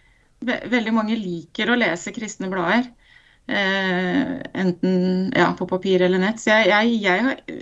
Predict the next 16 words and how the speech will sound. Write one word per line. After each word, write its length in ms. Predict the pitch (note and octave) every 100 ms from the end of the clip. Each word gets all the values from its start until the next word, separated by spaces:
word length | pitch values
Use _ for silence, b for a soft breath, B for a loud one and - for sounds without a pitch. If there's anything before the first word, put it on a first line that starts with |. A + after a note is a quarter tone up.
| - A#3
inntrykk 280 | E3+ - -
av 80 | D3+
at 80 | D#3+
de 80 | D#3+
er 80 | E3
viktige, 240 | - G3
og 100 | F3
jeg 80 | F3
tenker 260 | F3 D#3
jo 60 | D#3+
selv 240 | E3 D3+
at 140 | D#3 E3+
det 80 | D3+
er 100 | D3+
veldig 220 | D#3+ D#3
viktig. 300 | - -